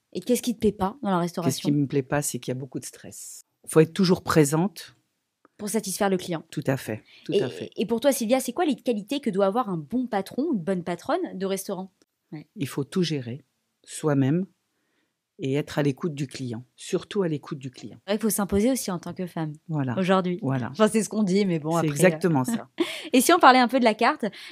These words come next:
Speaker 1: est-ce que vous avez des, des spécialités ? J'ai vu que tu m'avais ramené pas mal de, de
Speaker 2: En
Speaker 1: petits plats.
Speaker 2: spécialité, oui, on a beaucoup de spécialités. On a une carte très, euh, très large. Donc, on fait beaucoup le poulet miel piquant.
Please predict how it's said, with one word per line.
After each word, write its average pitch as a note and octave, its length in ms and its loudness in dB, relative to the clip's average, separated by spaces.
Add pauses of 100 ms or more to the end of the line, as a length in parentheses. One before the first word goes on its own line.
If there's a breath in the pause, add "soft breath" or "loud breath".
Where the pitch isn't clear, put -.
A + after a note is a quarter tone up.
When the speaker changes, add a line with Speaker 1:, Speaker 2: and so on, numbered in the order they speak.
(120 loud breath)
Speaker 1:
est-ce C#3 180 0
que - 80 -2
vous D#4 140 0
avez G#3+ 180 2
des, G3+ 160 0
des F3 180 -4
spécialités ? A#3 840 -4
J'ai B3+ 120 0
vu A#3 80 0
que A3+ 40 -12
tu - 100 -4
m'avais G3 160 2
ramené G3 360 0
pas A#3+ 200 -2
mal B3 220 0
de, G3+ 340 -2
de F#3+ 80 -2
Speaker 2:
En - 40 2
Speaker 1:
petits - 120 -4
plats. D3+ 100 4
Speaker 2:
spécialité, D3+ 500 4
oui, D3+ 180 2
on C3+ 100 6
a C3 80 6
beaucoup F3+ 260 0
de E3+ 60 -4
spécialités. D3 560 -6
On E3 100 -2
a C#3+ 60 0
une B2+ 160 -2
carte C3 380 -8
très, D#3 420 -4
euh, B2+ 480 -4 (680 loud breath)
très D#3+ 160 2
large. E3+ 420 2 (480 loud breath)
Donc, C3 200 -2
on D3 40 0
fait D3 180 2
beaucoup D#3 300 2
le D3 180 2
poulet C#3+ 300 -2
miel C#3 240 -2
piquant. C3+ 480 -6